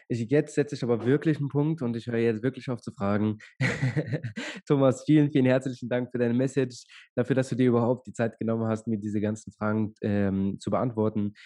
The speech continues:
Und, äh, wie ich auch vorhin auch gesagt habe, ich freue mich natürlich auch noch mehr, wenn wir vielleicht in der Zukunft auch noch mal eine Pod Simple Episode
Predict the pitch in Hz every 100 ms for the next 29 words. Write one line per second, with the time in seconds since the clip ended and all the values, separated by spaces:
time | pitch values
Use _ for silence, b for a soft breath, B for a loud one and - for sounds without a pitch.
0 | B - 120 113 - - 120 113 107 110
1 | 110 110 117 113 120 110 - 107 113 110
2 | 110 104 - 117 113 113 110 117 110 107
3 | - b b - 123 110 113 110 107 113
4 | 113 113 - 95 98 107 113 110 101 -
5 | - 117 120 117 117 110 110 131 117 -
6 | 120 135 117 117 120 117 120 117 107 139
7 | 117 113 113 117 113 110